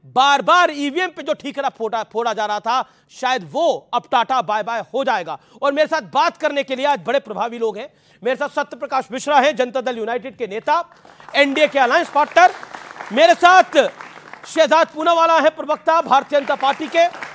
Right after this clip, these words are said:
मेरे साथ डॉक्टर अनुराग भदौरिया हैं, समाजवादी पार्टी के नेता, प्रवक्ता।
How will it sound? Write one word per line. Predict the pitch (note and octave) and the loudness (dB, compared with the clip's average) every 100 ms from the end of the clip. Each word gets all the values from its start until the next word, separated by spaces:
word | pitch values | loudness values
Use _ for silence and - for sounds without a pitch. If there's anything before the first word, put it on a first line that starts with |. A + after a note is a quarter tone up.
| - - - - - - - - - - | -16 -16 -14 -14 -14 -16 -18 -18 -16 2
मेरे | D4 | 2
साथ | D#4 F4 | 6 4
डॉक्टर | D4 D4 F4 E4+ | 4 2 2 2
अनुराग | D#4 C#4 E4 | 2 2 2
भदौरिया | C4 D4+ D#4+ D#4+ | 2 2 4 4
हैं, | C#4 - | 4 2
समाजवादी | D4 D4+ D4+ D4+ | 0 2 0 -2
पार्टी | - C#4 C#4+ | -4 -4 -4
के | C#4+ | -6
नेता, | B3 C4 D4+ | -4 -2 -2
प्रवक्ता। | C4+ C4 D4+ D4+ E4 | -2 -4 -2 2 4